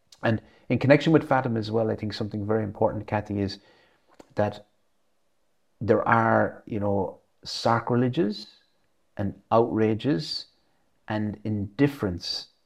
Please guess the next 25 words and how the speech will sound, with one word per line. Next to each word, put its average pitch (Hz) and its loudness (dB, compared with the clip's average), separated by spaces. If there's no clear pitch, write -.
committed, 113 2
sins 127 4
committed 107 -2
against 98 -2
the - -8
Most 98 -4
Holy 92 -2
Eucharist. 92 -6
This 127 -2
is 117 -4
very, 113 2
very 107 -4
important, 104 0
I 104 -8
think, 98 -6
that 98 -8
we 85 -6
realize 98 -4
this, - -8
that - -2
we 110 2
have 110 -4
to - -14
do 107 -2
reparation 104 0